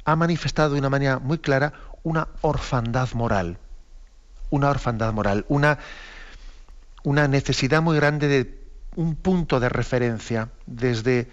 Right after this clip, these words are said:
el que, eh, poder juzgar la existencia, desde el que poder dar una palabra de esperanza.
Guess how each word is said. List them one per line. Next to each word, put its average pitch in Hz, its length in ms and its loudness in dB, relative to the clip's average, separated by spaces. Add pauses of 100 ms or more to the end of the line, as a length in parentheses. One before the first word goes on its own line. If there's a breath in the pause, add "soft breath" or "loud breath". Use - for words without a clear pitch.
(360 loud breath)
el 127 220 2
que, 127 320 2 (340 soft breath)
eh, 117 220 -8 (240)
poder 131 220 2
juzgar 147 420 0
la 143 100 4
existencia, 120 760 -2 (1500 soft breath)
desde 127 300 0
el 123 120 2
que 127 120 -2
poder 131 240 2
dar 151 160 2
una 147 220 0
palabra 135 320 2
de 127 80 -2
esperanza. 113 720 -4